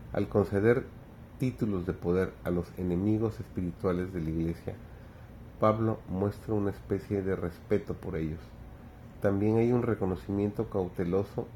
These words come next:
en su descripción del diablo como un enemigo astuto y taimado. Necesitamos la armadura de Dios para contrarrestar las artimañas del diablo.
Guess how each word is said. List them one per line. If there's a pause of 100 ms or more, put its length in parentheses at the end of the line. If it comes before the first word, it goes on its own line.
en
su
descripción (640)
del
diablo (220)
como
un
enemigo (120)
astuto (580)
y
taimado. (1080)
Necesitamos (140)
la
armadura
de
Dios (420)
para
contrarrestar (500)
las (140)
artimañas (280)
del
diablo.